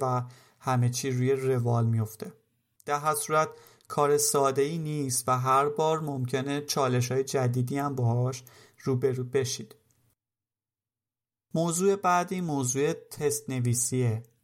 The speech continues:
خودکارسازی تست ها یا تست اتوماسیون ها. این موضوع مهم بعدیه که خب اگه باشه کار ما رو راحت تر و سریع تر و با کیفیت تر می‌کنه. اما توی مایکرو سرویس ها طراحی تست کیس ها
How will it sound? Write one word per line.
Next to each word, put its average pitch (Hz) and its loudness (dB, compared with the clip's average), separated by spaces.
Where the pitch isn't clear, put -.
خودکارسازی 131 -2
تست 131 -4
ها 123 0
یا 120 2
تست 127 -4
اتوماسیون 123 0
ها. 113 -4
این 180 -6
موضوع 190 -2
مهم 180 2
بعدیه 135 2
که 123 0
خب 143 -2
اگه 147 0
باشه 139 0
کار 135 -2
ما 139 0
رو 147 2
راحت 123 2
تر 127 0
و 143 4
سریع 123 2
تر 123 0
و 127 0
با 143 0
کیفیت 120 -2
تر 117 -2
می‌کنه. - -12
اما 190 0
توی 240 -6
مایکرو 214 0
سرویس 147 2
ها 147 2
طراحی 151 2
تست 131 -2
کیس 131 2
ها 139 0